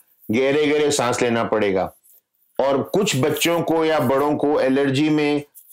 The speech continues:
कुछ नहीं होता, सिर्फ सांस फूलने लगता है और उन्हें नेबुलाइजर या पंप देना पड़ता है। आखिर में कभी-कभी कुछ लोगों में एलर्जी के लक्षण पेट में आते हैं।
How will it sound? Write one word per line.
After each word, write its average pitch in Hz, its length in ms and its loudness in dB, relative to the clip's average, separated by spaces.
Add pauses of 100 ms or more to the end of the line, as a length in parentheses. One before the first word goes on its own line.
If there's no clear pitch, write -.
(280)
कुछ 208 240 0
नहीं 208 180 0
होता, 175 360 0
सिर्फ 185 340 0
सांस 156 360 0
फूलने 147 340 0
लगता 143 360 -2
है 165 340 -2 (240)
और 139 200 0
उन्हें 147 380 0
नेबुलाइजर 147 960 0
या 147 120 0
पंप 143 340 -2
देना 123 300 0
पड़ता 101 420 -2
है। 90 220 -4 (1120)
आखिर 170 340 -2
में 147 360 -2
कभी-कभी 156 920 -2 (760)
कुछ 196 260 -2
लोगों 170 320 0
में 165 140 0
एलर्जी 147 720 0
के 180 100 0
लक्षण 147 560 0 (680)
पेट 170 280 0
में 165 160 0
आते 110 280 -2
हैं। 85 240 -6